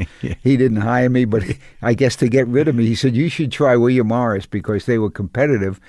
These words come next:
Speaker 1: Yeah.
Speaker 2: and they were looking down at the William Morris agency.
Speaker 1: Uh-huh.
Speaker 2: So I said, uh, "Okay," and I got the address, and I went up to it for an interview at William Morris.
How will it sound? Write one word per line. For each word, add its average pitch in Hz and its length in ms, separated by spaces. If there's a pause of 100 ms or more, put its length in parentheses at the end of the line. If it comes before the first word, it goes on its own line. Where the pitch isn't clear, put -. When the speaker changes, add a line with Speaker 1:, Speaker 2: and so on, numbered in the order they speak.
(180)
Speaker 1:
Yeah. 117 120
Speaker 2:
and 117 80
they 127 80
were 120 100
looking 123 380
down 123 320
at 95 100
the 104 100
William 104 260
Morris 107 340
agency. 87 580
Speaker 1:
Uh-huh. 98 320 (200)
Speaker 2:
So 123 340
I 123 140
said, 127 500 (100)
uh, 131 320
"Okay," 147 240
and 165 100
I 120 100
got 117 220
the 110 160
address, 107 440
and 107 120
I 110 80
went 113 200
up 117 200
to 98 220
it 95 180
for 101 180
an 104 100
interview 110 340
at 82 60
William 110 240
Morris. 127 340